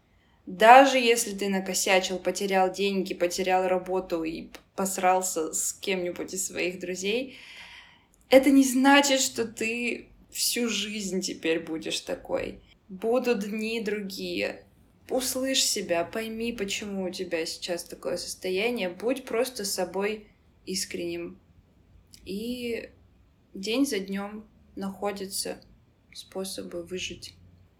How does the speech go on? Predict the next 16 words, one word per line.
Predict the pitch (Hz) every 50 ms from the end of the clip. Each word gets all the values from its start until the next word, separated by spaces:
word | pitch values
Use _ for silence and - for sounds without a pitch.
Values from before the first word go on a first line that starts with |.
| _ -
Вот | - 220 208
так, | - 220 226 240 240
так | - 262 269 269 -
и |
так | 277 - 254 262 262
и | 226
живёшь. | 185 180 175 165 175 175 175 - -
И | - 185
день | 190 190 208 220 226 220
за | 202 190 185
днём | 185 190 196 214 226 240 240 - - - - - _ - - - _ _ _ - - - _
чуть-чуть | - - 226 196 208 - - 277 302 294
всё | - - 226
равно | 196 190 196 208 240
становится | 247 - - 175 185 196 226 214 190 - - 156
лучше. | 156 165 165 165 - - - 214 196